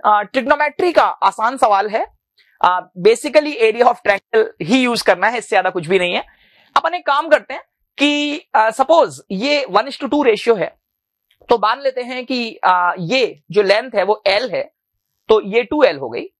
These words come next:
ठीक है? और ये जो लेंथ है, सपोज ये M है, तो ये टू एम हो गई, और ये लेंथ जो सीआर है, इसको मैंने N बोला,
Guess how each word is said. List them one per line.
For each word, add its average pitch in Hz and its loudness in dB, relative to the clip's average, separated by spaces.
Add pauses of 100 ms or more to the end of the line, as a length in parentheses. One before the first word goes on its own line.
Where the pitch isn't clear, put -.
(160)
ठीक 294 0
है? - -2 (440)
और 196 0
ये 202 -2
जो 285 0
लेंथ 214 2
है, 165 -4
सपोज 196 0
ये 214 2 (100)
M 226 -2
है, 165 -6 (160)
तो 196 2
ये 196 2 (180)
टू 269 0 (140)
एम 214 -2
हो 156 -4
गई, 143 -2 (480)
और 180 2
ये 233 0
लेंथ 208 -4 (140)
जो 185 0
सीआर 247 0
है, 156 -8
इसको - -4
मैंने 208 -2
N 226 -2
बोला, 147 -2